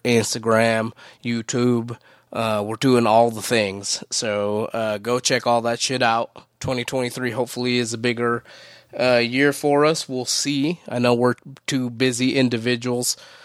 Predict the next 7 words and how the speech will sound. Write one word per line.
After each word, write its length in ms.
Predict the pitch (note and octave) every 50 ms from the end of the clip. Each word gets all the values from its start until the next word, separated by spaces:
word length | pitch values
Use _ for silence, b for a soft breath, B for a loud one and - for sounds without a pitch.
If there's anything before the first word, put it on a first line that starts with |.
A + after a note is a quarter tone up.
| B B B B B
Um, 720 | - A#2+ A#2 A2 G#2+ G#2+ G#2+ G#2+ G#2+ G#2 G#2+ G#2+ A2+ A#2+ - _ _ -
I'm 160 | A2+ A2+ A2+
hoping, 880 | - - - - D3 D#3 G3 G#3 - E3 D#3 C3+ B2+ C3 C#3+ D3+ E3 D#3+
because 360 | A#2+ B2+ B2+ - D#3+ C3+ A#2+
we've, 220 | B2 C3+ C3 B2 - - -
we've, 240 | C3 C3 C3 A#2+ - - - -
the, 400 | - C3 B2+ C3 B2+ B2 B2 -